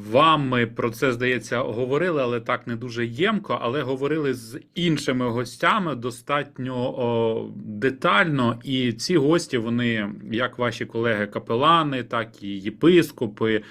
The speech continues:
м, е, так і громадські діячі, давали свої оцінки, історики, там, чому це так є, і чи це так і є, і чи це, е, на це є об'єктивні, суб'єктивні причини, політичні і так далі. Я так завуальовано підвожу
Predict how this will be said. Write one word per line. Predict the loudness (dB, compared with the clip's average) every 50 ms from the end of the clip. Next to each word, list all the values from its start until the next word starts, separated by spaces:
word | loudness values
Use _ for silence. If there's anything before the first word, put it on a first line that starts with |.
| -20 -20 -20 -20 -20 -20 _ _ -8
м, | -4 -4 -2 0
е, | 2 2 4 4 2 2
так | 0 0 2 2 2 0 -2 -8 -10 -10
і | -6 -4 0 0 0
громадські | 2 2 2 2 2 0 0 -2 -4 -8 -6
діячі, | -4 -2 0 0 0 -2 -4 -4 -2 2 4 4 4 2 2 -4
давали | -4 -2 -2 0 0 0 0 -2
свої | -4 -4 -4 -4 -2 -2 -2
оцінки, | -2 -4 -4 -4 -6 -6 -4 -2 -2
історики, | -2 -2 -2 0 4 4 4 4 4 2 2 0 -4 -6 -8 -8 -6
там, | -4 -2 -2 -2 -4 -6 -10 -16 -20 -20 -20 -12
чому | -6 -2 0 0 0 0 -2
це | -2 -4 -6 -4
так | -2 0 0 0 0 -2 -6 -14 -14 -12 -10 -8
є, | -8 -4 0 2 4 4 4 4
і | 2 0 -2 -4
чи | -2 -4 -4
це | -4 -2 -4 -4
так | -2 0 0 0 -2 -2 -6 -8
і | -8
є, | -4 0 4 4 6 6 4 4 2
і | 0 -2 -4
чи | -2 -2 0 0 0
це, | 0 0 2 4 4 4 4 2 0
е, | 0 0 0 0 0 0 0 0 -2
на | -2 -4 -4
це | -4 -2 0 0
є | 2 2
об'єктивні, | 0 0 -2 -4 -4 0 2 2 2 2 2 -2 -4
суб'єктивні | -4 -8 -10 -8 -8 -6 0 2 4 4 4 2 0
причини, | -2 -2 -4 -6 -4 -2 -2 0 0 -2
політичні | -4 -4 -2 -2 0 -2 -2 0 0 0 0 0 -4 -8 -8 -8 -6
і | -4
так | -2 -2 0
далі. | 2 2 2 4
Я | 2 2
так | 0 -2 -4
завуальовано | -2 -2 -2 0 2 2 2 2 0 0 0 -2 -4 -4
підвожу | -6 -6 -6 -4 -4 -6 -4 -6 -8